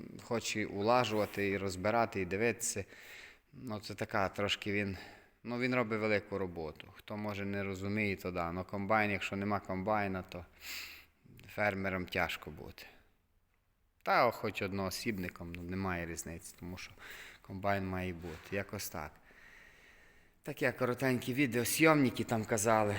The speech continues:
Сйомники показати. Та сйомники обичні, трьохлапкі, є маленькі, є великі для підшипників.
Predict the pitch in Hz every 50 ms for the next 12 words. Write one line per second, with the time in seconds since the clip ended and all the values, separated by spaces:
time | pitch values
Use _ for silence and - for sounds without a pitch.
0 | 98 - - - - - - - - - - 156 156 160 151 143 143 135 131 -
1 | - 104 - 110 - - 110 95 107 110 104 - - - - 160 156 - - 180
2 | 170 160 151 143 151 - 139 127 120 131 139 131 - - 117 104 - 113 107 104
3 | - 127 123 120 - - - - 104 107 113 110 107 101 104 117 113 110 104 -
4 | - 104 104 107 104 104 107 107 107 104 - 95 95 98 104 - - - - -
5 | - 101 87 - 95 87 - - 90